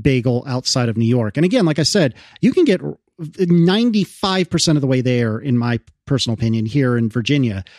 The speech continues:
but you can't quite get all the way. And I don't know if that's technique or if it's water or both, but I don't know. I, I, I like to think it's water just because that's something that you can't really explain and you can't really argue. I, I, maybe,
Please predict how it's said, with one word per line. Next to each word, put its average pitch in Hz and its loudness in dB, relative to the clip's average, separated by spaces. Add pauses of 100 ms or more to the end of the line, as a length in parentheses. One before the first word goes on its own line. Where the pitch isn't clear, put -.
(160)
but - -4
you 165 -10
can't 254 -2
quite 170 -2
get 131 0
all 117 0
the 110 -2
way. 107 -4
And 131 -2
I 165 2
don't 180 2
know 185 2
if 160 -4
that's - -2
technique 185 -2
or 143 0
if 120 -4
it's - -10
water 156 0
or 135 -6
both, 113 -2
but 123 0 (440)
I 156 -2
don't 127 0
know. 117 -2
I, 147 -2 (200)
I, 214 0
I 226 0
like 254 0
to 226 0
think 214 0
it's - -4
water 180 0
just 160 -4
because 156 0
that's 147 -2
something 156 0
that 139 -2
you 143 -6
can't 143 -2
really 131 0
explain 131 0
and 135 0
you 120 0
can't 135 -2
really 117 -2
argue. 123 0
I, 143 2
I, 151 0
maybe, 196 2